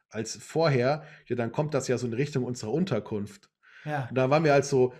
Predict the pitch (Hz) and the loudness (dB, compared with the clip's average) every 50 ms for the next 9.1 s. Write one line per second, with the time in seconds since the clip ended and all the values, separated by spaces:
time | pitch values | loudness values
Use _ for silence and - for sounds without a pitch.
0 | - - - - 147 160 151 147 139 - 143 127 123 135 123 120 - - 190 208 | -20 -10 -4 -2 0 2 2 2 2 0 -2 -2 0 -2 -4 -2 2 2 2 2
1 | 208 165 139 - - 127 123 - - 127 123 123 127 131 139 151 147 147 139 131 | 2 -2 -4 -2 -2 -2 -2 -2 -2 -2 0 0 2 2 2 0 0 -2 -6 -4
2 | 131 131 131 127 131 - 139 131 - - 165 156 143 139 135 139 - - - - | -4 -2 -4 -4 -4 -4 -6 -4 -2 0 2 2 4 2 2 0 -6 -8 -6 -4
3 | 135 135 - - - - - 185 165 147 139 131 147 151 151 - - - 165 190 | -4 -4 -4 -6 -8 -2 -2 0 2 4 4 4 4 2 -2 -2 0 4 4 4
4 | 233 - - - - _ _ _ - - - - - 156 156 156 131 131 127 160 | 4 2 -6 -12 -14 _ _ _ -20 -20 -20 -12 -8 -6 -2 0 0 0 2 2
5 | 165 165 156 - - 147 151 143 - 147 143 180 196 190 151 131 - - 131 127 | 2 2 2 4 2 2 2 2 2 2 4 4 4 4 2 2 2 2 0 0
6 | 127 - - 127 - - 131 135 143 139 127 131 131 123 120 143 135 - 135 - | 0 -4 -6 -6 -2 0 0 2 2 2 0 0 0 -2 -2 -2 -2 -4 -4 -4
7 | - 147 127 - - - 156 151 151 147 131 127 123 143 143 139 131 - 127 113 | -2 -2 -2 -2 -4 -4 -4 -2 -2 0 0 2 2 2 2 0 -2 -2 -4 -2
8 | 120 139 135 - 139 117 110 104 - - - 120 110 110 - 110 113 127 139 156 | -2 -2 -2 -2 -4 -4 -4 -4 -6 -6 -6 -6 -6 -4 -4 -2 0 0 0 -2
9 | 185 190 | -4 -8